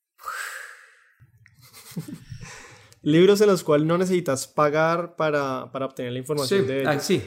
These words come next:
Speaker 2: Es decir, que son
Speaker 1: Una colección
Speaker 2: acceso
Speaker 1: abierta,
Speaker 2: libre.
Speaker 1: sí, una colección
Speaker 2: Ujú.
Speaker 1: abierta. Y después tienen una, una franja premium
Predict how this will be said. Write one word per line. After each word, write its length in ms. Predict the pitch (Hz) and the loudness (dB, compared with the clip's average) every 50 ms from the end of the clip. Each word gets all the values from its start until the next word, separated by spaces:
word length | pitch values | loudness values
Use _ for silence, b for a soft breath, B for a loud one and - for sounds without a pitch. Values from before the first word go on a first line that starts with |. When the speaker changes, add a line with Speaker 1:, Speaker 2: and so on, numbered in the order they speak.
| - | -8
Speaker 2:
Es 80 | - - | -14 -8
decir, 200 | 123 139 139 135 | -6 -6 -6 -6
que 120 | - 135 | -6 -8
son 200 | 123 123 120 123 | -10 -8 -6 -4
Speaker 1:
Una 220 | 143 156 175 175 175 | -2 -2 -2 -2 0
colección 420 | - 180 156 139 - - 143 135 | 0 2 2 2 0 -2 -2 0
Speaker 2:
acceso 140 | 147 143 143 | 2 2 4
Speaker 1:
abierta, 360 | 147 147 127 117 - 143 - 151 | 6 4 4 4 2 0 -2 0
Speaker 2:
libre. 180 | 151 143 131 | 0 0 0
Speaker 1:
sí, 140 | 123 127 110 | 0 -2 -4
una 200 | 104 117 127 131 | -4 -4 -6 -6
colección 360 | - - 139 127 - - 120 | -4 -4 -4 -4 -4 -4 -4
Speaker 2:
Ujú. 80 | 120 123 | -4 -2
Speaker 1:
abierta. 500 | 120 120 107 - - - 92 90 - b b b b b b b b | -2 -2 -4 -6 -10 -12 -14 -16 -18 b b b b b b b b
Y 140 | - 202 208 | -8 -2 0
después 440 | 202 196 202 - - 175 180 175 - | 0 0 0 -2 -2 -2 -2 -4 -4
tienen 300 | - 160 151 147 151 151 | -4 -6 -4 -4 -4 -4
una, 420 | 151 147 147 147 147 143 135 - | -4 -4 -4 -4 -4 -4 -6 -8
una 220 | 139 131 127 135 139 | -8 -6 -6 -6 -6
franja 520 | - - 143 143 143 - - 147 139 - | -2 -2 -2 -2 -2 -2 -2 -4 -4 -2
premium 600 | - 151 143 139 135 139 139 151 160 160 165 170 | 0 2 2 2 2 0 -2 -2 -4 -6 -8 -12